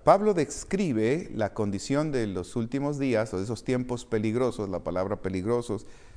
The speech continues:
ya lo hemos dicho otras veces, se, se traduce en Mateo para referirse a aquellos dos endemoniados gadarenos. Mateo es el único que menciona dos endemoniados gadarenos. Marcos y Lucas mencionan uno solo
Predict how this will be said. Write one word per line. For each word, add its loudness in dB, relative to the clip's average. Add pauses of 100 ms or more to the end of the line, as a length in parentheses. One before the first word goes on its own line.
(400)
ya 0
lo 0
hemos -2
dicho -4
otras -6
veces, -4
se, -6 (120)
se -6
traduce -2 (480)
en -6
Mateo 2 (300)
para -2
referirse -2
a -2
aquellos 0
dos 0
endemoniados -2
gadarenos. 0
Mateo -2
es -4
el -2
único -4
que -4
menciona -4
dos 0
endemoniados -4
gadarenos. -6 (480)
Marcos -4
y -4
Lucas -4
mencionan -6
uno 0
solo -10